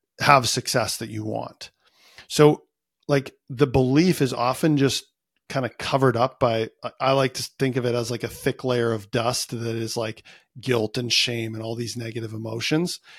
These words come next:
And if we can just start to remove those, right? Systematically, based on what Kate and I just talked about, systematically remove these blocks,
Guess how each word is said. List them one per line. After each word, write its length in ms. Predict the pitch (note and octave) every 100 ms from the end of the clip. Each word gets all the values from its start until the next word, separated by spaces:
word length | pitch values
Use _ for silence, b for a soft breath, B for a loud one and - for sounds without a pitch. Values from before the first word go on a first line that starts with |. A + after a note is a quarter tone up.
| B
And 100 | B2+
if 120 | B2 F3+
we 80 |
can 160 | F3 F#3
just 200 | F3+ -
start 260 | - E3 -
to 120 | D3+
remove 500 | B2+ A#2 D3+ G3+ C3
those, 400 | A#2+ - - - _ _ _
right? 280 | A#2 C3+ C#3
Systematically, 800 | - F3 - F#3+ E3 D#3 C3+ A2
based 360 | A#2 C3 -
on 120 | D#3 C#3+
what 180 | C#3+
Kate 160 | - D3+
and 100 | C#3
I 120 | C3
just 180 | B2+ -
talked 240 | C#3+ C3 B2+
about, 240 | A2 -
systematically 840 | - F3+ E3+ - D#3+ D3 D3 D3
remove 580 | B2 A#2+ A#2+ C3+ C#3+ A#2
these 400 | B2 B2 A#2 - B B B C3
blocks, 880 | B2+ B2 C#3 A#2+ - - - -